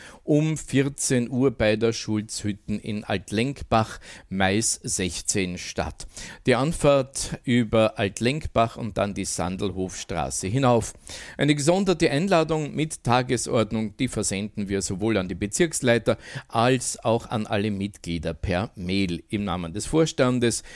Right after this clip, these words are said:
Enrico O E eins Echo Quebec Whisky, der Landesleiter, und Norbert O E vier November Alpha Uniform, der Schriftführer.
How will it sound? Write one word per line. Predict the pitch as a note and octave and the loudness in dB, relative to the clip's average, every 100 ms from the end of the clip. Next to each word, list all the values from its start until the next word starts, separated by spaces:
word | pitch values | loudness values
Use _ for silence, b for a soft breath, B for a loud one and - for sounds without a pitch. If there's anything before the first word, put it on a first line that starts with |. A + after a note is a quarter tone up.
| B - | B -2
Enrico | D3 C#3+ F#3+ - D3 | 2 2 0 2 2
O | D3+ B2+ B2+ | 4 4 2
E | A#2 - | 2 0
eins | A2+ A2+ - | -2 -2 -4
Echo | - A2+ B2 A2 | -4 -2 -2 -2
Quebec | - G#2+ F#2 G2 F2+ - | -4 -4 -2 -2 -4 -8
Whisky, | C#3 A#2+ C#3 - - A#2 | -4 -2 0 -2 -2 0
der | G2 | 2
Landesleiter, | G#2+ A#2+ A#2+ A2 A2+ G2+ - | 2 2 0 0 2 2 0
und | F2 D2+ | -4 -2
Norbert | A#2 B2+ C3+ B2+ A2+ - B B | 2 2 4 2 2 -4 B B
O | - F3 | 2 4
E | D3+ | 4
vier | B2 - B2 | 0 2 2
November | A2+ G2 F#2+ F#2+ F#2+ | 2 2 0 -2 -2
Alpha | F#2 D#2+ B2+ | -2 -2 -2
Uniform, | F#2 F2+ F2+ E2+ F2+ D#2+ | -2 -4 -4 -4 -4 -4
der | E2 C3 D#3+ | -2 -4 -4
Schriftführer. | - D#2+ D2 - - - - D#2+ | -6 -4 -4 -6 -10 -12 -10 -12